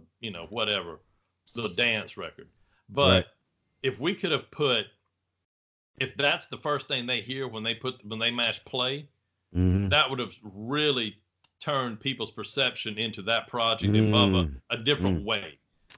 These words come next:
Speaker 1: because
Speaker 2: Gotcha.
Speaker 1: it was, it was something serious, man. I mean, that, that record was, was, it was great. So
Speaker 2: Did, did y'all
Speaker 1: that's
Speaker 2: try
Speaker 1: the
Speaker 2: to
Speaker 1: main one.
Speaker 2: recreate it?
Speaker 1: No. It,
Speaker 2: No?
Speaker 1: by the time it got to that point, we were, we were up against the deadline to put the album out. You know, Miss New Booty obviously had taken off,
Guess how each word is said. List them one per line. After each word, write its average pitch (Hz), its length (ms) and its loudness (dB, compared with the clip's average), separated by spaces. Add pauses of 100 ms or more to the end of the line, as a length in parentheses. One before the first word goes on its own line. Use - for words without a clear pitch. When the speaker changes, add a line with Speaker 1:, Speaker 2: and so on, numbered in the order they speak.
Speaker 1:
because 131 280 -2
Speaker 2:
Gotcha. 143 60 2
Speaker 1:
it 156 100 0
was, 110 240 -6
it 175 160 2
was 123 120 -8
something 107 340 -4
serious, 92 500 -6
man. 80 260 -14
I 82 40 -16
mean, 87 160 -8
that, 123 220 0
that 120 160 0
record 107 300 -2
was, 82 260 -14
was, 87 320 -14 (180)
it 127 160 2
was 95 120 -10
great. 90 380 -4
So 95 280 -2
Speaker 2:
Did, 110 140 2 (140)
did 127 120 6
y'all 165 80 8
Speaker 1:
that's - 120 6
Speaker 2:
try 160 100 8
Speaker 1:
the 135 40 8
Speaker 2:
to 127 60 6
Speaker 1:
main 135 100 6
one. 143 80 10
Speaker 2:
recreate 156 400 6
it? 196 120 -4 (1400)
Speaker 1:
No. 127 420 2 (240)
It, 156 200 2
Speaker 2:
No? 120 100 4
Speaker 1:
by 190 120 6
the 170 60 -2
time 185 280 0
it 143 100 -4
got 160 180 2
to 139 60 -6
that 139 200 0
point, 147 420 -6
we 131 160 -2
were, 117 400 -2
we 131 80 -2
were 123 160 0
up 135 100 0
against 131 280 -2
the 117 40 -12
deadline 123 380 0
to 117 80 -6
put 110 160 -10
the 120 80 0
album 110 280 2
out. 110 260 2
You 120 80 -4
know, 120 100 0
Miss 139 240 0
New 160 120 0
Booty 139 260 4
obviously 131 320 2
had 113 120 -8
taken 127 340 -4
off, 101 380 -4